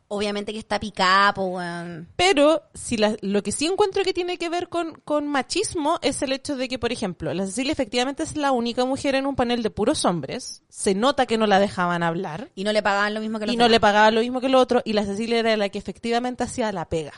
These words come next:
Speaker 1: Yep.
Speaker 2: Porque al final ella empieza a crear el primer plano del pueblo, porque de una u otra manera le empezaron a censurar ciertas, eh, noticias, novedades, y no la dejaban hablar de la manera en que lo podía.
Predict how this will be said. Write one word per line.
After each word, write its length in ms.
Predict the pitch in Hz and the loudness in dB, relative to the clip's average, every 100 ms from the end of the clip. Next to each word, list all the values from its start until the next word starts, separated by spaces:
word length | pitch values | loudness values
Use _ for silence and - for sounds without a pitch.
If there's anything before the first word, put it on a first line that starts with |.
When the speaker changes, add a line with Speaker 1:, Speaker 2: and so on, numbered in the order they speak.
| - | -18
Speaker 1:
Yep. 280 | 170 - - - | -16 -16 -18 -14
Speaker 2:
Porque 340 | 196 180 185 - | -12 -10 -10 -6
al 140 | 180 | -6
final 280 | 214 226 254 | -2 0 0
ella 200 | 262 254 | 2 2
empieza 300 | 233 254 262 | 0 -2 -4
a 20 | |
crear 220 | 262 254 | 0 2
el 120 | 262 240 | 2 0
primer 240 | 240 247 | -6 -2
plano 260 | 247 247 240 | -2 0 -2
del 120 | 226 | 0
pueblo, 480 | 403 427 254 233 262 - _ | 2 2 2 0 0 -10 _
porque 280 | 226 202 226 | -8 -4 -4
de 100 | 262 | -2
una 100 | 285 | -2
u 20 | |
otra 140 | 285 | -2
manera 360 | 269 254 262 285 | -4 -4 -2 -2
le 120 | 285 | -2
empezaron 420 | 262 - 269 277 | -4 -2 -2 -2
a 80 | 277 | -4
censurar 540 | 269 262 247 247 254 | -6 -8 -4 0 0
ciertas, 540 | 262 285 269 - 277 262 - - | -2 -4 -4 0 -2 -2 -10 -6
eh, 540 | 196 190 196 185 185 - - - - | -4 -2 -2 -4 -6 -10 -20 -20 -10
noticias, 680 | 226 240 294 294 302 294 269 | -2 -2 -2 -2 0 0 0
novedades, 320 | 254 262 254 | 4 2 2
y 60 | |
no 120 | 269 269 | 0 2
la 100 | 269 | 2
dejaban 460 | 262 269 277 277 | 2 -2 -2 0
hablar 480 | 269 220 240 254 254 | -2 0 2 4 2
de 80 | 240 | 0
la 100 | 240 | 0
manera 300 | 233 240 247 | 0 -2 -4
en 80 | 247 | -4
que 100 | 233 | -4
lo 100 | 226 | -2
podía. 440 | 208 220 151 | -2 -2 -2